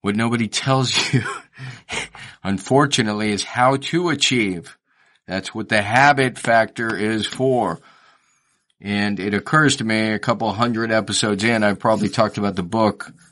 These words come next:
I don't know, maybe about three or four times. And the achieve part, the, it,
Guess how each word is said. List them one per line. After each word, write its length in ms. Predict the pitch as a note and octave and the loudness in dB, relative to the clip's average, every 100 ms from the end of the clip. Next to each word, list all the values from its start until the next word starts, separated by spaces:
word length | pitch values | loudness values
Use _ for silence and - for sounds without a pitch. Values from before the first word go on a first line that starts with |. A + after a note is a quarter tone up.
| _ _ _ _ _ _ _ | _ _ _ _ _ _ _
I 180 | - F#2+ | -2 0
don't 160 | G#2 F#2 | 2 0
know, 200 | F2+ F#2+ | 0 0
maybe 280 | G2 G2 G2 | 2 0 0
about 280 | F#2 F2+ | 0 -2
three 320 | - - G2+ G2+ | -4 -2 2 2
or 100 | F#2+ | 0
four 280 | - G2 | -2 -4
times. 680 | F2+ A2 G#2 F#2+ E2 - - _ _ _ _ _ _ _ _ _ _ _ _ - _ _ _ _ _ | -2 0 0 0 -2 -6 -8 _ _ _ _ _ _ _ _ _ _ _ _ -20 _ _ _ _ _
And 440 | G2 G2 G2 F#2+ - _ _ _ _ _ _ _ _ _ _ _ _ _ _ _ _ _ _ _ _ _ _ _ _ _ _ | -2 0 0 -2 -6 _ _ _ _ _ _ _ _ _ _ _ _ _ _ _ _ _ _ _ _ _ _ _ _ _ _
the 480 | F#2+ F#2+ G#2+ G#2 F#2+ - | -12 -2 2 2 0 -4
achieve 640 | F#2+ - - F3+ E3 - | -2 0 0 0 -2 -6
part, 500 | - F#2+ F2+ F2 - _ _ _ _ _ - | -2 2 2 0 -6 _ _ _ _ _ -16
the, 240 | F#2 G#2 | -4 -4
it, 480 | - G#2 G#2+ - | -2 -4 -4 -6